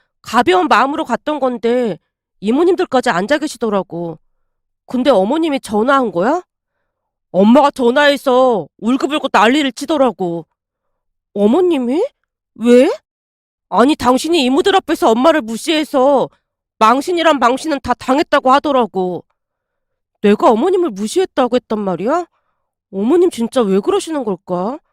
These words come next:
그렇잖아도 혹시 몰라 내가 녹음까지 해놨어. 라며 제가 휴대폰을 꺼냈어요. 그 상황에 녹음할 생각을 어떻게 한 거야? 들어가서 보니까 이모님들 표정이 심상치가 않더라고.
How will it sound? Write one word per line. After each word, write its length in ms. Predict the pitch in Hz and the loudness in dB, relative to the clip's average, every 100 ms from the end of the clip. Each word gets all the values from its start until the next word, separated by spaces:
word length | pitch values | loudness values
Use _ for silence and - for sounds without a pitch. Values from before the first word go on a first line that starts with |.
| _ _ _ _ _ | _ _ _ _ _
그렇잖아도 960 | 254 339 - 359 320 269 277 269 190 151 _ _ _ - | -2 -2 0 0 2 2 0 0 -2 -4 _ _ _ -8
혹시 220 | 392 440 | -4 -2
몰라 240 | 220 226 247 | 0 0 0
내가 220 | 190 226 | -2 -4
녹음까지 580 | 175 185 330 - 285 269 | -4 -2 -2 0 -2 -2
해놨어. 600 | 302 285 - - 175 151 _ _ _ _ _ _ _ | -2 -4 -8 -10 -10 -10 _ _ _ _ _ _ _
라며 280 | 220 302 370 | 0 2 0
제가 340 | - 285 269 | 0 0 0
휴대폰을 500 | 302 392 453 330 247 | -2 -4 -4 -4 -4
꺼냈어요. 840 | - 330 381 359 - 196 175 196 202 _ _ _ _ _ _ _ - | -2 -2 -2 -4 -4 -2 -2 -2 -6 _ _ _ _ _ _ _ -8
그 120 | 247 | -2
상황에 340 | 359 349 294 | 2 4 2
녹음할 360 | 202 196 302 320 | 0 0 2 2
생각을 280 | 311 233 233 | 0 -6 -4
어떻게 340 | 190 - - 370 | -2 -2 -2 0
한 160 | 247 | 0
거야? 360 | 190 185 180 349 _ _ _ _ _ _ _ _ _ _ _ | 0 -2 0 -2 _ _ _ _ _ _ _ _ _ _ _
들어가서 420 | 240 302 370 330 | -2 0 0 -2
보니까 840 | 269 294 269 - 226 233 240 180 151 _ _ - | -4 -6 -6 -2 0 2 0 -2 -8 _ _ -8
이모님들 440 | 233 349 370 370 | -2 2 2 0
표정이 360 | 269 427 453 392 | -4 -4 -2 -2
심상치가 600 | - 427 466 440 339 214 | -4 -2 -2 -4 -4 -4
않더라고. 680 | 170 180 247 190 - 165 | -4 -4 -4 -4 -6 -14